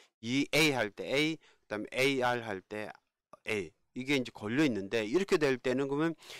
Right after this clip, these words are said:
E A 약자를 쓸까요? A R 약자를 쓸까요? 이런 고민을 하게 되는데, 우리 영어 규정에 보면은 이거 E A 약자는 이 점이죠. 요런 것들은 이, 이 아랫부분에 이, 삼, 오, 육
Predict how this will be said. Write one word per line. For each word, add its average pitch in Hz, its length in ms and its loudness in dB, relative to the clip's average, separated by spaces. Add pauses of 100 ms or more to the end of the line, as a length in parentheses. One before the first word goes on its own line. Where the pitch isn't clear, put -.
(200)
E 117 220 2
A 175 160 8
약자를 139 440 2
쓸까요? 120 960 0
A 110 240 -2
R 131 200 4
약자를 135 380 -2
쓸까요? 101 520 -4
이런 143 220 2
고민을 123 400 0
하게 131 180 -4
되는데, 90 560 -2 (520)
우리 135 260 4
영어 131 280 6
규정에 131 460 -2
보면은 101 640 0 (500)
이거 107 320 -6
E 151 520 -2
A 165 480 4
약자는 120 840 -2 (100)
이 104 260 -10
점이죠. 98 600 -2
요런 113 300 -4
것들은 127 640 -4
이, 95 240 -16
이 98 220 -12 (600)
아랫부분에 120 600 -2
이, 104 200 -8
삼, 185 300 4
오, 151 140 4
육 143 200 0